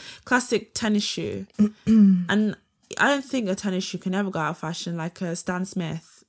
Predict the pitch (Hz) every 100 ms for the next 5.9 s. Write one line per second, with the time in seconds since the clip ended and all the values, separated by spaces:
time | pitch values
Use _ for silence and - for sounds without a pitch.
0 | - 180 180 180 175 170 156 151 170 165
1 | - 160 160 196 202 - 185 185 185 165
2 | 170 160 170 185 - _ - 247 233 185
3 | 175 - - - - 175 170 - 190 202
4 | 202 202 180 180 170 160 160 160 156 147
5 | 160 - 160 160 165 - - - -